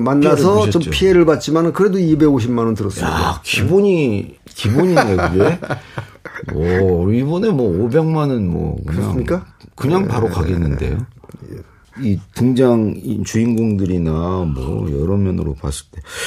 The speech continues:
Speaker 2: 근데 왜 이렇게 사회성 짙은 영화를 고집하시는 거예요?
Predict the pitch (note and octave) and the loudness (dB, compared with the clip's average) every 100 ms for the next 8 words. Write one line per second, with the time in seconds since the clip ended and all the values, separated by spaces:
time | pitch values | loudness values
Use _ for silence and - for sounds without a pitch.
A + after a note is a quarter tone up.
0 | - - F3+ F#3+ D3+ F#3+ F3 - - C#4+ | -10 0 4 6 6 4 2 2 2 2
1 | D4 - G#3+ G3 D3 - - D#3+ C#3 A2 | 0 0 0 0 -2 -6 -4 0 2 2
2 | A2+ A#2+ G#2+ F2+ E2+ D#2 B1+ - - - | 2 2 2 2 0 0 -2 -6 -18 -20
3 | - F#2+ A2+ A2 G2 - D#2 C#2+ C2 C#2+ | -4 -2 -2 0 -2 0 -2 -2 -2 -4
4 | C3 | -6